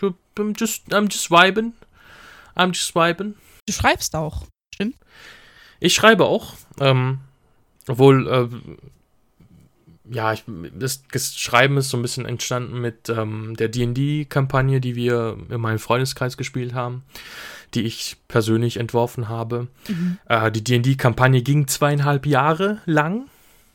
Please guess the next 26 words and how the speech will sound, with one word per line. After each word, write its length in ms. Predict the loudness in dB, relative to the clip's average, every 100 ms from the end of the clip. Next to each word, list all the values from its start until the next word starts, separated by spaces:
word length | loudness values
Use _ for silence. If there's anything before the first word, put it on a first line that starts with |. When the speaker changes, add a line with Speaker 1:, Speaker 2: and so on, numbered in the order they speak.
| _
Speaker 1:
und 300 | 0 0 0
ist 160 | -4 -2
jetzt 260 | -2 -2
letzten 300 | -4 -4 -4
Monat 320 | -2 0 -2 -2
zu 100 | -2
Ende 220 | -2 -2
gegangen. 400 | -4 -4 -6 -8 _ _ _ -20 -2
Und 300 | 2 2 0 -8 -20 _ -12
zu, 140 | -12
ziemlich 480 | -8 2 4 4 4
mit 220 | 2 2
dem 120 | 0
Anfang 360 | 0 0 2 2
der 100 | 2
D-and-D-Kampagne 720 | 0 -2 -4 -4 -6 -4 -4
habe 120 | -4
ich 60 | -4
so 140 | -2 -2
auch 140 | -4
so 80 | -6
ein 80 | -8
bisschen 200 | -8 -10
das 140 | -10
kreative 420 | -4 -4 -4 -6
Schreiben, 440 | -6 -6 -8 -8